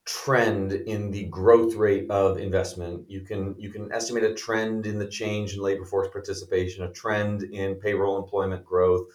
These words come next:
You can project that trend, you know, you o-, estimate a trend over the whole expansion period through twenty sixteen or even into twenty seventeen, project that trend into twenty eighteen, twenty nineteen, and then just calculate the difference between the, the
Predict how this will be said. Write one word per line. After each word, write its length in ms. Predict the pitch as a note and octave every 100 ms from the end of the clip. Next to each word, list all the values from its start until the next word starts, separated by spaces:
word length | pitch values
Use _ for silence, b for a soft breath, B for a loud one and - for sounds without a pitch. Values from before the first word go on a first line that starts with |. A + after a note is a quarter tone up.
| B B B _
You 120 | G#2+
can 180 | - -
project 540 | - A2+ A2+ A#2+ A#2
that 300 | B2 A2 -
trend, 360 | - A#2 A2 -
you 100 | C3+
know, 60 | F#2+
you 120 | -
o-, 220 | A#2+ A#2+ - _ _
estimate 320 | C#3 C3+ C#3+
a 100 | A#2+
trend 300 | A#2+ A#2+ A#2
over 160 | G#2+ G#2
the 80 | G2+
whole 720 | A2+ A2 G#2 G#2 G2+ G2 - _ _ _ -
expansion 540 | - A#2 G#2+ G#2 G2
period 560 | F#2+ G2+ G2 G2 F#2 -
through 520 | G#2+ G2 F#2+ F#2 F2+
twenty 220 | - G2
sixteen 580 | F#2 F2+ - G2+ F#2+ G2
or 80 | F2+
even 240 | F#2+ F#2+
into 160 | F#2+ F#2
twenty 260 | - F#2+ F2+
seventeen, 680 | F#2+ F#2 F2 F#2+ F2+ F2+ B B B B
project 460 | - A2 - A#2+ -
that 200 | A#2 -
trend 300 | A#2 G#2+ G#2
into 180 | G2 F2+
twenty 300 | G2+ G2 F#2+
eighteen, 400 | G2 G2 G2+ F#2
twenty 260 | F#2+ G2
nineteen, 680 | F2+ F#2 F#2 G2 F#2 F2+ F#2 b b b _ _
and 240 | F2+ F2
then 220 | F#2 F2+ F2
just 220 | F2 -
calculate 540 | G#2 G2+ G#2+ F#2 E2+
the 60 | F#2
difference 400 | F2+ F#2 F#2 F2+
between 360 | - - F2+
the, 220 | E2 E2+
the 60 | -